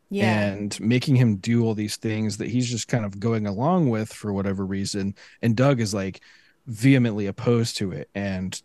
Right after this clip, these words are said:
Speaker 2: doesn't wanna, you know, doesn't wanna be on that path, doesn't wanna be told what to do, wants to do his own thing,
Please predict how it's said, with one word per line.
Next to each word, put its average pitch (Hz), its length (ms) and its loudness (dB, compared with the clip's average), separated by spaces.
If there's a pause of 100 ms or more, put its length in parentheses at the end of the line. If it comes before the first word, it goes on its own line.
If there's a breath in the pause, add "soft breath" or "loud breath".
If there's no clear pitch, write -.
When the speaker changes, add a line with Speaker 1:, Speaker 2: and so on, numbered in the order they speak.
Speaker 2:
doesn't 123 540 2
wanna, 104 460 -2
you 117 100 0
know, 101 220 0
doesn't 131 360 0
wanna 110 180 0
be 98 120 -4
on 98 120 -4
that 95 140 -6
path, 101 360 -8
doesn't 123 220 2
wanna 117 140 0
be 107 100 -2
told 104 220 -4
what 98 120 -4
to - 60 -20
do, 101 200 -4
wants 113 240 -4
to - 60 -14
do 123 80 2
his 113 180 0
own 113 200 -2
thing, 107 420 -2